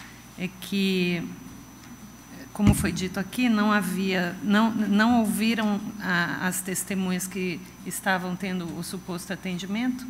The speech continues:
em que pese estarem lá fazendo uma matéria, uma gravação, é, ninguém relatou que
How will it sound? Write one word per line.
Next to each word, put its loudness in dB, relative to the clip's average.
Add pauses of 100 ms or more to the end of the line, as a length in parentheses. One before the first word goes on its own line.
(800)
em -2
que -2
pese 2
estarem 4
lá 2
fazendo -4
uma 0
matéria, -2
uma -6
gravação, -2 (440)
é, -2 (760)
ninguém 4
relatou 0
que -6